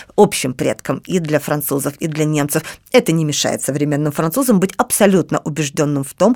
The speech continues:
что, э, Карл Великий самый настоящий француз. Ну и, конечно, э, главное событие, о котором я уже упомянула,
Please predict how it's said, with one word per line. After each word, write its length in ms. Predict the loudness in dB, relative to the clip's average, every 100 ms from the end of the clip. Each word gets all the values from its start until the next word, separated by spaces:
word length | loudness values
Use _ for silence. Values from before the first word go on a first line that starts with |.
| _
что, 720 | -8 -6 0 2 4 6 4 4
э, 180 | 2 2
Карл 220 | 2 2
Великий 420 | 0 -2 -2 -4 -6
самый 480 | -4 0 0 0 -2 -4
настоящий 680 | -6 -4 -4 -4 -4 -6 -8 -14 -16
француз. 560 | -4 -4 -4 -6 -10 -12 _ _ 2
Ну 140 | 2
и, 120 | 4
конечно, 580 | 2 4 4 2 4 2 2 -12 0
э, 460 | 4 6 8 6 6
главное 480 | 6 6 6 0 -2
событие, 800 | 0 2 2 2 4 6 6
о 20 | 4
котором 320 | 0 -6 -6
я 200 | -2 0
уже 220 | 0 2
упомянула, 760 | 0 2 2 2 2 4 4